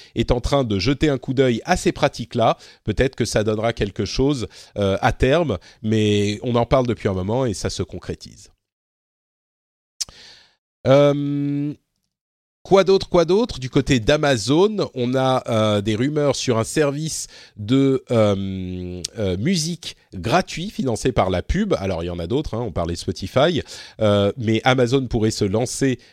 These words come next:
dans la danse également. Si vous aimez la pub, eh ben,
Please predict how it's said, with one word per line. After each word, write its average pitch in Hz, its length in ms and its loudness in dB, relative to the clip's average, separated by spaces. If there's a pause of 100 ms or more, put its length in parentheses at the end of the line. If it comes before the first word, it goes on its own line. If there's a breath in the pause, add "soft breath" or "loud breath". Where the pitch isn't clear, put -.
dans 135 440 0
la 104 180 0
danse 110 360 -4
également. 113 560 -2
Si - 160 -10
vous 95 180 -4
aimez 104 180 2
la 107 120 2
pub, 104 400 -4
eh 87 100 -8
ben, 80 480 -8